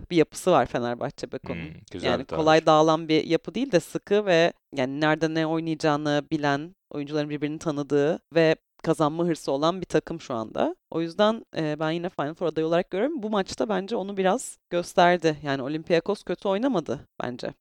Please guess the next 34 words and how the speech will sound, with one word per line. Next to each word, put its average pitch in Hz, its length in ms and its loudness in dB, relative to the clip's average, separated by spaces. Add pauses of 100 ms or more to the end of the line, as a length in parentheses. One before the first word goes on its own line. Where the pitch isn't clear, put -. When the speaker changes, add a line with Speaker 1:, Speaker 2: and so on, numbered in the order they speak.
Speaker 2:
Kusursuz 151 520 -6
değillerdi 131 520 0
ama 185 480 -4
çok 160 240 -6
mu 120 80 -12
kötülerdi 113 520 -2
bunu 151 220 -12
diyemeyiz. 120 420 0
Özellikle 107 380 -2
üçüncü 113 260 -12
çeyrekten 101 420 -4
itibaren 98 520 -4 (100)
biraz 98 260 -8
kendine 98 340 -6
geldi 98 480 -4 (140)
Olympiakos. 87 680 -10 (440)
Ama 104 160 -6
sonunda 104 420 -4
ağırlığını 107 380 0
koyan 110 300 -4 (180)
Fenerbahçe 101 600 -6
Beko 127 220 -4
oldu. 95 360 -6 (300)
Benim 196 340 2
en 202 200 -4
büyük 202 180 -6
tereddütüm 127 520 -2
sezon 104 360 -6
başında 123 320 -10
ki 147 160 -10
zaten 120 540 -4
çok - 260 -14
da 104 80 -2
hani 101 320 -6